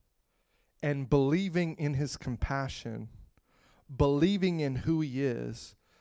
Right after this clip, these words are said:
belie-, listen, they had so much faith in who he was, he hadn't even took the stripes yet. A Gentile, multiple Gentiles, come to him. He supersedes.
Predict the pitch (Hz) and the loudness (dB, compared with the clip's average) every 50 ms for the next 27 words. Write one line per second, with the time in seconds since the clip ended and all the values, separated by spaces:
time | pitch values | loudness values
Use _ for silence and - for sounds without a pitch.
0 | _ _ _ _ - - 123 143 143 156 165 - 175 175 208 - - - 147 135 | _ _ _ _ -18 -2 0 2 2 2 0 0 2 2 4 2 2 -2 -4 -2
1 | 139 175 202 196 185 214 214 - - - - - 196 196 202 202 208 180 - - | 0 0 2 2 2 0 -2 -2 -4 -6 -2 0 0 0 0 -2 -2 -4 -4 -8
2 | - - - 165 165 180 190 175 - - - 143 120 127 156 175 165 143 139 151 | -12 -6 -2 0 0 0 0 -2 -6 -6 -8 -8 -6 -4 -4 -4 -4 -2 -2 0
3 | 165 175 - - 151 135 131 160 - - 156 156 143 139 131 - - 160 - _ | -2 -2 -4 -6 -8 -6 -6 -6 -6 -8 -10 -10 -10 -10 -8 -8 -8 -8 -8 _
4 | - 123 - - - 143 139 139 - - - 113 - - _ _ _ _ _ _ | -14 -14 -10 -8 -6 -6 -6 -6 -10 -10 -10 -10 -10 -12 _ _ _ _ _ _
5 | _ _ _ _ _ _ _ _ _ _ _ _ _ _ _ _ _ _ _ _ | _ _ _ _ _ _ _ _ _ _ _ _ _ _ _ _ _ _ _ _
6 | _ _ _ _ _ _ _ _ 170 165 156 139 135 120 110 - - 151 190 214 | _ _ _ _ _ _ _ _ -4 -2 -2 -4 -6 -12 -10 -8 -2 0 2 2
7 | 240 226 - - - 160 143 135 120 110 101 107 113 131 131 139 165 190 226 226 | 2 4 2 2 2 4 2 2 0 -2 -4 -8 -8 -8 -2 2 4 6 6 6
8 | - - 180 - - 151 139 117 - 139 135 127 113 - 117 110 110 - - - | 6 2 2 4 2 0 0 0 0 -2 -2 -2 -2 -4 -4 -4 -6 -8 -10 -18
9 | - - - - _ _ _ _ _ _ _ _ _ _ _ _ _ _ _ _ | -20 -20 -20 -20 _ _ _ _ _ _ _ _ _ _ _ _ _ _ _ _
10 | _ _ - - 185 202 220 220 202 175 147 117 131 123 110 104 104 104 104 - | _ _ 0 4 4 6 4 4 2 0 0 0 0 -2 -4 -6 -8 -10 -14 -16
11 | _ - - - - _ - _ _ - - - - 214 208 180 135 - - - | _ -20 -20 -20 -20 _ -20 _ _ -4 0 0 2 2 0 -4 -6 -6 -4 -2
12 | - - - 247 262 285 277 277 - 254 247 214 175 - - - - - 254 247 | 0 2 4 6 6 6 6 6 2 2 4 4 2 0 0 0 2 2 4 4
13 | 220 185 143 123 123 - - - - - - | 4 2 0 -4 -8 -10 -12 -12 -12 -12 -14